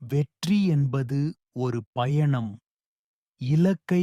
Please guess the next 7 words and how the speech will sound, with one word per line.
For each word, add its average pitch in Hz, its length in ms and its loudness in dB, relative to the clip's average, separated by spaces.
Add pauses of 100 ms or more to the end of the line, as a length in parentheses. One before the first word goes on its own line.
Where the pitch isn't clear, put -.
விட 143 320 -2
முக்கியமானது, 131 1040 -2 (840)
அந்த 127 320 -2 (180)
பயணத்தில் 151 880 0 (340)
நீங்கள் 131 480 -2 (160)
யாராக 156 680 2
மாறுகிறீர்கள் 131 960 -2